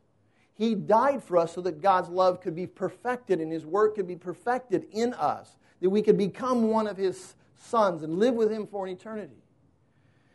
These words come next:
Jonathan seems to be the reason that David wanted to take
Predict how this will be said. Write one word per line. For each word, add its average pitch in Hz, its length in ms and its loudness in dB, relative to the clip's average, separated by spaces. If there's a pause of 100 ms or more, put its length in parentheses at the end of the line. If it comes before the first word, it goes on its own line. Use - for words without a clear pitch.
(2500)
Jonathan 135 640 -4 (2750)
seems 226 420 -4
to 120 100 -20
be 120 120 -16
the 104 120 -20
reason 107 360 -18 (3750)
that 127 140 -20
David 131 340 -6
wanted 123 260 -10
to 117 80 -20
take 131 280 -10